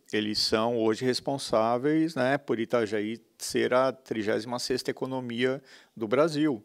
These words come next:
né? A segunda do estado de Santa Catarina. Mas, logicamente, né, esses setores econômicos, eles têm que ser pautados por meio da sua responsabilidade social e por meio de um desenvolvimento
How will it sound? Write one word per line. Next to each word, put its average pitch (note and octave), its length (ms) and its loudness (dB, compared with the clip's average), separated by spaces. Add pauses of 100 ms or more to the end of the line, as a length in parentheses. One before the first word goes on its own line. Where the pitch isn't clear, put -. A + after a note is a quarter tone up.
né? A#2+ 280 -8 (240)
A A2 80 -6
segunda A#2 840 0
do G2+ 120 -8
estado A2 480 0
de - 60 -14
Santa G#2+ 260 -2
Catarina. G2+ 640 -2 (460)
Mas, A2 200 0
logicamente, C#3+ 1080 0
né, A#2 280 -6
esses C3 340 0
setores A#2+ 460 -2
econômicos, A2 880 -4 (300)
eles A2 200 -4
têm A#2+ 160 -6
que - 80 -8
ser A#2 200 -2
pautados B2+ 800 2
por C3+ 180 -4
meio B2 260 -2
da A#2+ 100 0
sua A#2 220 -2
responsabilidade A2 1000 -2
social A#2+ 520 -2
e B2 40 -2
por C3+ 180 -8
meio C3 180 -4
de B2 80 -8
um C3 100 -8
desenvolvimento C#3 1000 -2